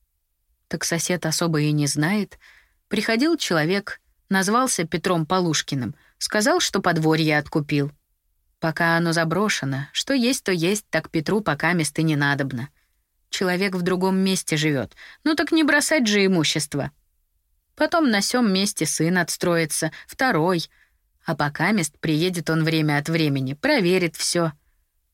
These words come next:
А чтоб не простаивало подворье, он может людей прислать,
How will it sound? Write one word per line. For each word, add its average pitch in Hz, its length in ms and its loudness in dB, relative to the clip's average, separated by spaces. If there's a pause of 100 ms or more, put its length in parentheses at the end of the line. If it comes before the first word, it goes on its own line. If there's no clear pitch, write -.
(120)
А 170 100 -2
чтоб 185 280 -2
не 190 100 2
простаивало 190 720 0
подворье, 151 640 -2 (220)
он 233 180 2
может 247 340 2
людей 143 340 2
прислать, 139 600 -2